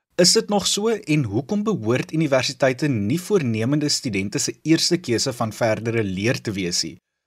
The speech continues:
Hoe verskil universiteite en T-wet colleges van mekaar? As ek reg onthou, fokus universiteite meer op die teoretiese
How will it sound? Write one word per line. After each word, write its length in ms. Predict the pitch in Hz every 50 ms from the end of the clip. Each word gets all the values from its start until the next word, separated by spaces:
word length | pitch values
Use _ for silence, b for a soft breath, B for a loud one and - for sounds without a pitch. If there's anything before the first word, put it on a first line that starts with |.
| _ _
Hoe 80 | - 131
verskil 440 | 143 - 196 180 - - 196 185 180 165
universiteite 800 | 147 160 165 147 151 151 135 - - - - 156 156 151 - 160
en 140 | 147 139 135 -
T-wet 300 | - 165 156 147 151 147 -
colleges 380 | - 147 147 143 - 143 - -
van 140 | - 120 107
mekaar? 540 | 107 107 - _ - 156 156 156 180 180 180 - _ _ _ _ _ _ _ _ -
As 80 | 123
ek 120 | 160 123 117 104
reg 140 | 117 120 -
onthou, 220 | 170 160 147 147 147 143
fokus 320 | - - 165 156 - 156 - 143
universiteite 720 | 143 143 131 131 123 123 139 120 - 147 147 139 - 160 139
meer 540 | 117 104 104 104 110 120 147 156 160 - - _
op 240 | - 135 127 127 127
die 140 | - 120 117
teoretiese 640 | - 120 120 117 107 104 104 117 117 175 180 180 -